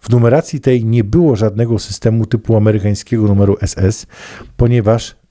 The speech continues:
rejestr-, to znaczy ten numer tutaj S S nazwany, to nie jest numer S związany z S S, z tą organizacją, po prostu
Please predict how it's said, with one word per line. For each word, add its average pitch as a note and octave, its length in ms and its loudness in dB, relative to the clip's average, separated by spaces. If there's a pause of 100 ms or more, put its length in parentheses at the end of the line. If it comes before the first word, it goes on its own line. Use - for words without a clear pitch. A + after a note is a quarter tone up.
rejestr-, A2 640 0
to - 160 -6
znaczy A#2+ 160 -2
ten A#2+ 240 0
numer A#2+ 260 2
tutaj A2 280 -4
S F#2+ 160 -6
S A2+ 180 -2
nazwany, G#2+ 500 -2
to A2 140 -2
nie B2+ 120 2
jest G#2 180 0
numer G2+ 380 0
S F2+ 120 -6
związany F#2+ 400 0
z F2+ 140 -12
S - 160 -6
S, F2+ 220 -4 (300)
z - 80 -18
tą A2+ 100 -2
organizacją, G2+ 680 -2
po C3 100 -10
prostu C3 280 -4